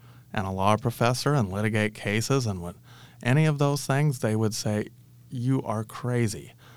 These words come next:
This was a solid, you know, I was a solid C student in high school 'cause I didn't try, I didn't put any effort in.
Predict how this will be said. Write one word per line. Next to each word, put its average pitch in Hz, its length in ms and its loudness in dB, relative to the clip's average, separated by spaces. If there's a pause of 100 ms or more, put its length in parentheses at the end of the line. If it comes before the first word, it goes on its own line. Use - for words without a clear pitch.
(180)
This 131 200 -2
was 117 140 0
a 92 100 -4
solid, 123 480 0
you 123 60 2
know, 123 100 2
I 123 200 -2
was 123 100 0
a 107 40 -6
solid 139 360 -2
C 131 240 0
student 127 480 0
in 92 80 -4
high 120 220 0
school 87 380 -2
'cause 95 200 -8
I 98 100 -2
didn't 107 220 0
try, 113 500 2
I 85 60 -8
didn't 104 240 0
put 113 240 -2
any 107 260 0
effort - 500 -4
in. - 260 -16